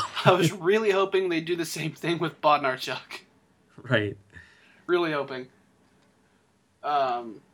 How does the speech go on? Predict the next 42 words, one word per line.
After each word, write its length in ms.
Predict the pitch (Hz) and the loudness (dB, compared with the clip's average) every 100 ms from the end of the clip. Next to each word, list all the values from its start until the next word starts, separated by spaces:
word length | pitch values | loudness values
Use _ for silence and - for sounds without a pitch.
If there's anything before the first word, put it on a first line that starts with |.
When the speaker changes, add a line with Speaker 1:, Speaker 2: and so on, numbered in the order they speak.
| _ _ _ _ _ _ _ 349 | _ _ _ _ _ _ _ -6
Speaker 1:
but 140 | 180 185 | 0 4
hey, 200 | 190 175 | 4 2
it's, 300 | 170 - - | -2 -10 -4
I, 100 | - | -2
we, 240 | 165 165 170 | -2 0 -2
that 220 | 160 175 | 4 4
was 160 | 170 160 | 2 4
one 140 | 160 | 4
of 60 | 165 | 4
the 80 | 160 | 0
reasons 340 | 156 156 151 | -2 -2 -6
we 60 | 151 | -6
were 80 | 147 | -8
thinking 380 | - 147 - 143 | -6 -8 -6 -6
that 80 | |
maybe 220 | 135 143 143 | -4 -4 -4
they 120 | 143 | -4
were 80 | 143 | -4
making 300 | 139 143 139 | -6 -8 -8
room 180 | 135 135 | -8 -8
for 160 | 139 | -8
Rantanen 500 | 135 135 131 131 127 | -6 -8 -8 -10 -12
to 60 | 127 | -12
come 240 | 135 127 | -10 -10
up 160 | 120 120 | -10 -12
as 140 | 113 | -14
well. 240 | 110 107 - | -6 -6 -8
But 200 | 92 92 - _ _ _ _ _ _ _ _ - | -14 -16 -16 _ _ _ _ _ _ _ _ -8
Speaker 2:
You 80 | 156 | 2
know, 80 | 156 | 2
it's 120 | 147 | 2
looking 380 | 170 160 131 127 | -2 2 6 8
less 240 | 131 127 | 8 6
and 140 | 127 117 | 4 4
less 280 | 117 - 107 | 2 2 2
likely 340 | 107 110 110 | 0 2 0
as 100 | 104 | 0
the 80 | 107 | 0
year 160 | 104 | 0
goes 240 | 104 107 107 | 2 2 2
on. 240 | 107 107 | 2 2
I, 140 | 110 | 4